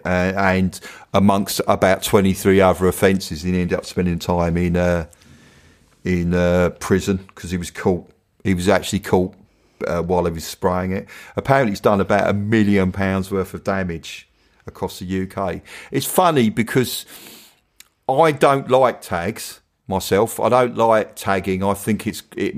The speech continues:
it's quite, it looks quite horrible. And, but ten foot is so ubiquitous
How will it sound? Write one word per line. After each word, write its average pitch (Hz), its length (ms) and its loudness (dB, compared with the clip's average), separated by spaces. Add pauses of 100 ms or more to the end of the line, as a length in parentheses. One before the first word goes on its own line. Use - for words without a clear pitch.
it's 101 240 -6
quite, 107 420 0
it 98 160 -4
looks 101 200 -6
quite 101 340 -2
horrible. 92 600 -2 (680)
And, 107 480 0 (280)
but 117 280 2
ten 147 320 2
foot 127 300 2
is - 120 -6
so 131 760 2
ubiquitous 110 920 -2